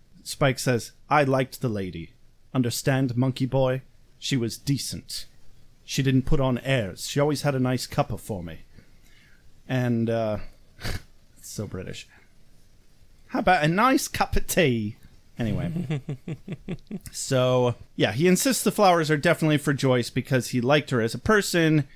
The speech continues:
He drops the flowers and fucks off in a huff after being cockblocked by Xander. And, uh, Willow picks them up and notices that he didn't leave a card.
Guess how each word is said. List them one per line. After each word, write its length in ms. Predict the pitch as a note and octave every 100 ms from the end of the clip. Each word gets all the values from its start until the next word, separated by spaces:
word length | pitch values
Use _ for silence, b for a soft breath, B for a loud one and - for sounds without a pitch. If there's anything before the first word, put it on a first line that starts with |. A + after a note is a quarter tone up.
| b
He 140 | B2 B2+
drops 360 | - F#3+ F#3 -
the 100 | F3
flowers 440 | - E3 D3+ C3+
and 140 | B2 B2
fucks 280 | - E3+ E3+
off 180 | D3 C#3+
in 60 |
a 40 | A2+
huff 300 | F#3 F3+ -
after 260 | D3 -
being 240 | - C3 B2
cockblocked 580 | D#3 C#3+ - B2+ B2 -
by 160 | A#2+
Xander. 600 | A#2 D#3+ E3 D#3 D3+ D3 - _ - - - - - _ _
And, 480 | C#3+ C#3+ C#3+ C#3+ C#3
uh, 220 | C3+ C3
Willow 260 | C#3+ A3 E3+
picks 260 | C3+ D3+ -
them 120 | C#3+
up 120 | C3+
and 80 | C3
notices 580 | C3 B2 - A#2 A#2 -
that 260 | B2 A#2+
he 120 | - C#3
didn't 300 | A#3+ B3+ G#3
leave 160 | E3
a 40 | C#3+
card. 640 | - - F2+ E2+ E2+